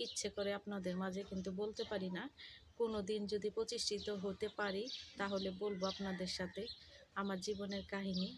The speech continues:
আমার জামাইয়ের অনেক কষ্টের গল্প। তা আপনাদের সাথে শেয়ার করব। শেয়ার করার জন্য আমাকে নিজের পায়ে দাঁড়াতে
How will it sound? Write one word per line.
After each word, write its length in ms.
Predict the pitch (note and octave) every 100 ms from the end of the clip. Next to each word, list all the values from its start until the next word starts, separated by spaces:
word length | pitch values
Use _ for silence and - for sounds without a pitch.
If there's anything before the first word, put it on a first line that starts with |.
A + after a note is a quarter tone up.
| G#3+
আমার 160 | F#3 F#3
জামাইয়ের 360 | G3 G3+ G3 F#3+ F#3+
অনেক 140 | F#3 -
কষ্টের 420 | F#3+ - F#3+ F#3+ - - - - - - - - F#3+ G3
গল্প। 240 | G#3 G3+ G3 B3+ - -
তা 60 | G3
আপনাদের 380 | F#3+ G3+ F#3+ F#3+ -
সাথে 200 | F#3 F#3+ -
শেয়ার 220 | G3 F#3+ -
করব। 180 | G#3 F#3+ G#3 C4+ - - - - - -
শেয়ার 260 | G#3+ G3 G3
করার 240 | G#3+ G3+ F#3 G3
জন্য 180 | G3+ G3+ A#3+ A3
আমাকে 320 | G3 F3+ F#3+ G3+ - - G3+
নিজের 260 | G#3+ G#3 G3+ G3
পায়ে 180 | G3 F#3
দাঁড়াতে 320 | G3 F#3+ F#3